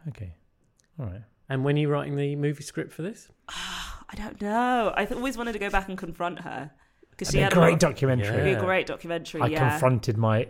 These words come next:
Speaker 1: evil
Speaker 2: Evil
Speaker 1: geisha
Speaker 2: geisha.
Speaker 1: kidnapper.
Speaker 3: Yeah.
Speaker 1: Yeah.
Speaker 3: Geisha landlady. Like, the, yeah, bad geisha.
Speaker 2: And to remind you of those days, you've chosen this whiskey.
Speaker 3: I've chosen this whiskey.
Speaker 2: Right.
Speaker 3: Um, I, I should have chosen sake, but you wouldn't have bought that for me either. Um,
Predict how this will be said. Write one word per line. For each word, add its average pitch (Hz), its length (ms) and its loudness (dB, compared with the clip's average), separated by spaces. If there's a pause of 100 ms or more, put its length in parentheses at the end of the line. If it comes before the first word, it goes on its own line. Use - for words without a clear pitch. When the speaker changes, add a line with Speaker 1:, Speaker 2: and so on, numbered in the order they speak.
(100)
Speaker 1:
evil 113 580 -2 (240)
Speaker 2:
Evil 143 260 0
Speaker 1:
geisha - 140 -4 (460)
Speaker 2:
geisha. - 120 -4
Speaker 1:
kidnapper. 104 640 2
Speaker 3:
Yeah. 175 400 -6 (120)
Speaker 1:
Yeah. 110 240 -2
Speaker 3:
Geisha 175 280 -6
landlady. 170 360 -10
Like, 170 220 -6
the, 170 140 -12
yeah, 156 300 -6 (400)
bad 170 220 -8
geisha. 170 480 -12 (240)
Speaker 2:
And 135 160 -2
to 143 100 -2
remind 151 400 2
you 135 80 2
of 107 100 -4
those 107 220 0
days, 107 340 -2
you've 107 100 -14
chosen 107 380 -4
this 110 220 -6
whiskey. - 360 -6
Speaker 3:
I've 165 140 -6
chosen 160 400 -6
this 151 200 -8
whiskey. 127 520 -12
Speaker 2:
Right. 113 360 -6
Speaker 3:
Um, 165 380 -2 (100)
I, 214 160 -2 (100)
I 247 80 2
should 320 200 -4
have 311 80 -4
chosen 208 300 -6
sake, 165 420 -8
but - 120 -8
you 190 80 -8
wouldn't 135 140 -6
have 143 40 -18
bought 143 140 -6
that - 140 -12
for 165 60 -14
me 139 100 -6
either. 147 420 -6 (260)
Um, 392 540 4